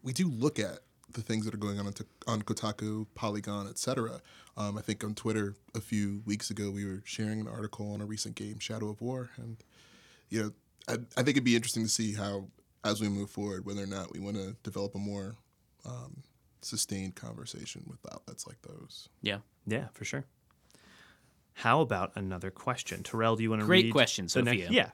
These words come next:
Speaker 3: great question, Sophia. How about the next question? Terrell, pick whatever question looks good to you.
Speaker 1: <clears throat> Will you ever do an episode on an M M O slash M M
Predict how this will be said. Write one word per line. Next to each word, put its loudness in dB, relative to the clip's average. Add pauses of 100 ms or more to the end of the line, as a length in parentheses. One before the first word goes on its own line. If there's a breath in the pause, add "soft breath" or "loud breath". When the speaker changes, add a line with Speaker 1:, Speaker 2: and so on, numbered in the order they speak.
Speaker 3:
great 6
question, 2
Sophia. -6
How 4
about 4
the 4
next 6
question? 4
Terrell, 4
pick -4
whatever -2
question -10
looks -14
good -12
to -14
you. -2
Speaker 1:
<clears throat> 0 (1400 loud breath)
Will 8
you 6
ever 8
do 2
an 2
episode 0 (180)
on 2
an 2 (160)
M 2
M 2
O 2 (240)
slash 0
M 4
M 2